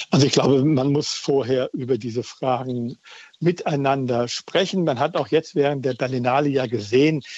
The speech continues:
dass ja auch Diskussionen entstanden sind. Man muss darauf reagieren. Wir haben das bei der Dokumente erlebt. Wir haben es jetzt wieder bei der Berlinale erlebt. Der Kulturbereich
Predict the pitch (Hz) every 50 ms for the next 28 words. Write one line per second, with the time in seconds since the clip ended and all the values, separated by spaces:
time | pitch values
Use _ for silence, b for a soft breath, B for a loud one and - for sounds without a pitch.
0 | B B - 139 - - - - - 185 139 - - 170 - - - - 127 -
1 | - - 151 151 165 160 156 165 - - 135 127 - - - 147 147 190 202 -
2 | - 190 160 143 175 180 160 127 147 139 135 139 151 147 - - - 147 127 127
3 | 127 131 135 123 - - - B B B 151 151 147 131 131 117 - - 170 151
4 | 170 202 208 208 196 196 185 196 202 - B B B B 170 143 117 139 147 151
5 | 156 135 - - - 143 131 131 131 127 151 135 - - 131 120 156 196 214 165
6 | 175 208 214 165 160 165 170 175 - - - 135 127 131 139 131 - - 147 -
7 | - - 165 143 135 131 135 135 131 127 131 123 120 B B B B B _ -
8 | 139 131 127 123 123 123 123 127 143 170 196 202 196 - 226 175 160 165 165 170
9 | 185 180 - - 135 127 - 143 123 - - - 185 190 220 214 175 190 196 196
10 | 190 175 190 202 214 226 208 - -